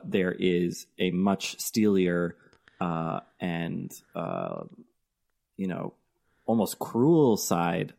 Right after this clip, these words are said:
You know, I don't know that the headmaster was handling it right. I don't think we're supposed to think that, like, that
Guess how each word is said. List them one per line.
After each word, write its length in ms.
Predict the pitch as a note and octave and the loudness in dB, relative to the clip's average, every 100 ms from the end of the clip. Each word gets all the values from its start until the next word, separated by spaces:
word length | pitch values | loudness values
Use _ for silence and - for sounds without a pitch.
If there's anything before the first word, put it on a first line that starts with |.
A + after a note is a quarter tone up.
| _ | _
You 100 | - | 0
know, 120 | F#2+ - | 2 4
I 120 | C#3+ | 6
don't 140 | F3 C#3+ | 6 6
know 180 | B2+ | 6
that 140 | A#2+ - | 4 2
the 60 | G#2 | 0
headmaster 720 | G#2+ G2 G2 F#2 F#2+ F#2 F#2 _ _ _ _ _ _ _ _ - _ _ _ _ _ _ _ _ _ _ _ _ | 0 2 0 0 -2 -4 -4 _ _ _ _ _ _ _ _ -20 _ _ _ _ _ _ _ _ _ _ _ _
was 200 | C3 A2+ | 0 0
handling 480 | G2+ A2+ A2+ C3+ D3 | 2 4 4 4 2
it 120 | D#3 | 2
right. 260 | D3+ D#3+ D#3+ | 2 2 4
I 80 | A2+ | 4
don't 140 | A2 | 4
think 140 | A2 | 2
we're 80 | G#2+ | 2
supposed 280 | - G2 F#2 | 2 0 0
to 80 | F2+ | -2
think 300 | G2 F#2 - | -2 -2 -4
that, 180 | F#2+ - | -6 -2
like, 300 | F2+ - - - - | -4 -4 -14 -20 -6
that 240 | F#2+ - | -6 -6